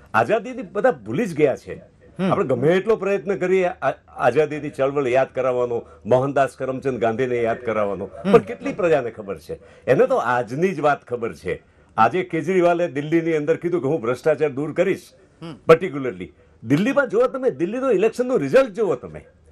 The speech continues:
Speaker 1: પણ એની સાથે બીજું પ્રજાએ માર્ક કર્યું કે કોણ કહે છે, કોના મોંએથી નીકળે છે. જે આલિશાન મોટી રેલીઓ ઊભી કરીને વાત કરે છે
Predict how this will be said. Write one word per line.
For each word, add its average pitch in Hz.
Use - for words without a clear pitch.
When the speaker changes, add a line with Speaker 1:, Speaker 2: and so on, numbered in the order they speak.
Speaker 1:
પણ 214
એની 220
સાથે 143
બીજું 160
પ્રજાએ 180
માર્ક 120
કર્યું 85
કે 185
કોણ 180
કહે 156
છે, 113
કોના 147
મોંએથી 180
નીકળે 120
છે. 82
જે 123
આલિશાન 175
મોટી 170
રેલીઓ 165
ઊભી 151
કરીને 170
વાત 160
કરે 170
છે 175